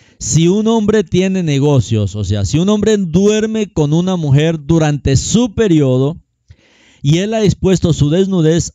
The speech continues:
ambos serán exterminados del seno de su familia. Él por haber descubierto la fuente, ella por haber mostrado el flujo de su sangre.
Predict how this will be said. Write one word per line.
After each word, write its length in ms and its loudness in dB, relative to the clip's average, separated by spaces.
ambos 560 0
serán 320 -2
exterminados 920 -2
del 260 -2
seno 440 -4
de 220 0
su 160 0
familia. 580 -2
Él 400 -2
por 160 0
haber 240 2
descubierto 600 0
la 120 2
fuente, 680 -4
ella 460 0
por 180 -2
haber 260 0
mostrado 460 0
el 140 2
flujo 480 2
de 260 -2
su 180 -2
sangre. 540 -4